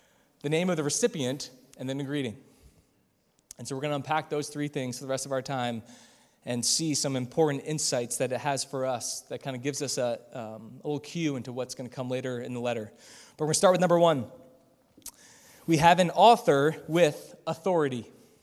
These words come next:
We have an author with authority. Paul, an apostle of Christ Jesus, by command of God our Savior and of Christ Jesus our hope.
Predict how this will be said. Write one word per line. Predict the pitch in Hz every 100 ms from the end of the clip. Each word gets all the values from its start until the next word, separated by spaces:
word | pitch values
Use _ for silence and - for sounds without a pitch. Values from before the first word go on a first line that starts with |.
| _ _ _ _ _ _ _ _ _ _ _ _
We | 160
have | 175 170
an | 160
author | 180 214 202 175 147 143 156
with | 170 156 - -
authority. | 160 190 180 151 107 - - - _ _ _ _ _ _ _ _ - - _ _ _ _ _ _
Paul, | - 202 175 120 - - - _ _ _ _ _ -
an | 156
apostle | 151 196 202 214 - 220 220
of | 180
Christ | - 180 170 -
Jesus, | 190 160 135
by | - 147
command | - 175 170 196 214 220 226
of | 160 143
God | 170 185 202
our | 190
Savior | - 180 170 139 123 175 - - - _
and | 151
of | 151
Christ | 147 185 190 -
Jesus | 202 196 151 135 143 -
our | 156 156 156 147 - -
hope. | - 185 139 -